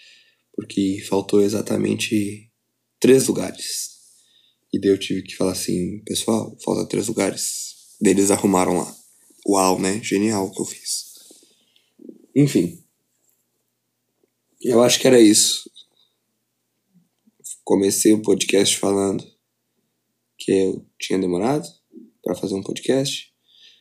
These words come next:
os problemas de ter feito um podcast, e por fim, falei da formatura, né? Acho que tá bom pra um primeiro episódio, vocês entenderam. Não sei quando vai postar, quando vai ter outro.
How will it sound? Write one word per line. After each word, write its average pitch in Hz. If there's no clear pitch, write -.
os -
problemas 104
de 98
ter 98
feito -
um 104
podcast, 120
e -
por 147
fim, 175
falei 120
da 139
formatura, 147
né? 107
Acho 110
que -
tá 131
bom 123
pra 110
um 107
primeiro 107
episódio, 113
vocês 139
entenderam. 127
Não 165
sei 160
quando 156
vai 139
postar, 139
quando 151
vai 127
ter 127
outro. 143